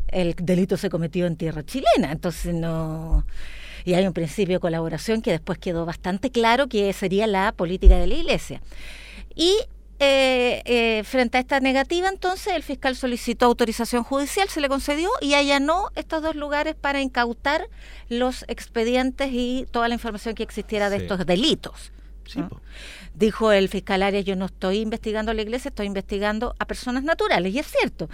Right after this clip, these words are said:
Speaker 1: Es decir, una cosa es la institución iglesia y toda su reglamentación interna, derecho canónico, etcétera, pero otra muy distinta es que Chile es un estado de derecho y los delitos los, eh, investiga la justicia.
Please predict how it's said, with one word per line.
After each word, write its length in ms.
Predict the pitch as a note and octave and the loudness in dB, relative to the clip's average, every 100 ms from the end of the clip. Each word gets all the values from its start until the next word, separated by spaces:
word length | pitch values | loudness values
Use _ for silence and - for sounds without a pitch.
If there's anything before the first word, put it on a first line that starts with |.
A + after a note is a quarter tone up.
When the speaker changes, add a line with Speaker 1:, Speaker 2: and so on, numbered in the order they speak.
| - | -12
Speaker 1:
Es 60 | - | -4
decir, 200 | G#3 G3+ | -2 0
una 220 | A#3+ E4 G4+ | 2 2 2
cosa 360 | C4+ C4+ - G3 | 2 2 4 0
es 80 | |
la 100 | F#3+ | 2
institución 760 | F3+ F3 E3 E3+ - A#3 C#4 E4+ | 0 -2 -6 -6 0 0 0 -2
iglesia 500 | A#3 G#3 G#3+ A3+ A3 | -2 0 2 0 0
y 120 | - F#3+ | -4 0
toda 340 | - D4 A4 | 4 4 4
su 160 | - D4 | 0 -2
reglamentación 680 | B3 A3+ G#3+ G3+ F#3+ F#3+ G#3+ | 0 0 0 -4 -6 -6 -4
interna, 580 | G3+ - F3 G3 G#3+ F#3+ | -4 -4 -2 -2 -2 -2
derecho 320 | F3+ F#3+ G#3 | -2 -4 -4
canónico, 380 | F#3 F#3 G3+ G#3+ | -4 -4 -4 -6
etcétera, 320 | - - - - - - | -10 -12 -12 -12 -16 -4
pero 180 | A#3 B3+ | 4 4
otra 140 | C5 | 4
muy 120 | G#4 F3 | 2 2
distinta 640 | E3 - D#3+ D3+ - C#4 - - - | 0 0 0 2 2 0 -2 -8 -2
es 180 | F#3+ G#3 | 2 2
que 160 | - A3+ | 2 -2
Chile 300 | - F#3+ G3 | 0 2 2
es 60 | |
un 120 | F#3+ | 2
estado 260 | E3+ F#3+ F#3 | 0 4 6
de 120 | F#3 | 6
derecho 580 | F#3 F3+ F#3+ E3 F#3+ A3+ - - - - A#3+ | 6 4 4 0 -4 -6 -8 -16 -18 -8 0
y 60 | |
los 160 | G3+ F#3+ | 2 4
delitos 340 | F#3 F#3 A#3 G#3+ | 2 2 0 0
los, 400 | F#3 G#3+ - - - - - - - - | 2 0 -2 -12 -14 -14 12 12 12 12
eh, 440 | - D#3+ D3+ D3+ | 4 2 -2 -4
investiga 520 | - E3 E3 - F3 E3 | -4 -4 -4 -4 -2 0
la 80 | |
justicia. 600 | D3+ A#3+ - A4 - - | -2 -6 -4 -6 -6 -12